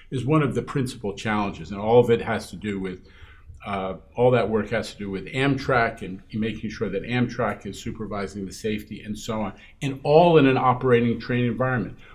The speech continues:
But when it's done, it will have huge benefits to Long Island. And together with the Third Track project, which is gonna grow the capacity on the Long Island Mail Line, Main Line, which now accommodates in excess of a hundred thousand riders daily, two hundred and fifty trains,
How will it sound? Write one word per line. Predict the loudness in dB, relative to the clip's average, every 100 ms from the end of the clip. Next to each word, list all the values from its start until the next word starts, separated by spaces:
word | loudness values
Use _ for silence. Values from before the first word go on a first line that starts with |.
| -18 -2
But | 4 4 4
when | 2 2
it's | 0 -4
done, | -8 -8 -12 -16 -20 -20 _ -4
it | 0
will | 2
have | 2 0
huge | -2 -2 -2 -2
benefits | -2 -2 -4 -8 -10
to | -8
Long | -6 -4 -4
Island. | -4 -6 -8
And | -8 -6
together | 0 2 2 0
with | -2 -4
the |
Third | -8 0 2 2
Track | -2 -6 -6 -12
project, | -14 -12 -16 -18 -20 -20 -20 -12 -2
which | -2 0
is | -4
gonna | -2 -4
grow | -2 2 4 4
the | 0
capacity | -6 -6 -2 -2 -2 -6 -8 -10 -6
on | -4
the |
Long | -2 -2 -2
Island | -2 -2
Mail | -2 -2
Line, | -2 -6 -8 -6
Main | -2 0 0
Line, | -2 -4
which | -8 -6
now | -2 0
accommodates | 0 -2 -4 -2 -4 -6 -14 -20 -20 -20 -8
in | -4
excess | -2 -2 -4 -2
of |
a | -4
hundred | 0 0 -2
thousand | -2 -2 -2 -4
riders | -2 -2 -2 -6
daily, | -4 -2 -2
two | -4 -6 -2
hundred | -2 -4 -6
and |
fifty | -6 -10 -8 -12
trains, | -8 -4 -2 -2 -6